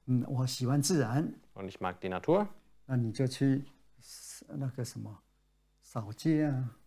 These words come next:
Speaker 2: Dann kannst du
Speaker 1: 可以啊。
Speaker 2: Straßenfeger werden, das ist gut.
Speaker 1: 啊，呃，你喜欢，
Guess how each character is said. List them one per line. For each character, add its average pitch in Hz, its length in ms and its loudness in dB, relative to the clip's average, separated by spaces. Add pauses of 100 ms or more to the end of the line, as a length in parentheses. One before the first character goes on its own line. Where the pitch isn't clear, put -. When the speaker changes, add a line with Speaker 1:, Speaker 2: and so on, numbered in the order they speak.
(200)
Speaker 2:
Dann - 80 -20
kannst 98 240 0
du - 60 -16
Speaker 1:
可 - 120 6
以 95 140 6
啊。 147 140 0 (160)
Speaker 2:
Straßenfeger 104 720 2
werden, 90 260 -2
das 98 200 -8
ist 120 120 -4
gut. 208 220 4 (360)
Speaker 1:
啊， 123 80 -14
呃， 120 200 -10 (360)
你 131 160 6
喜 135 180 0
欢， 147 240 2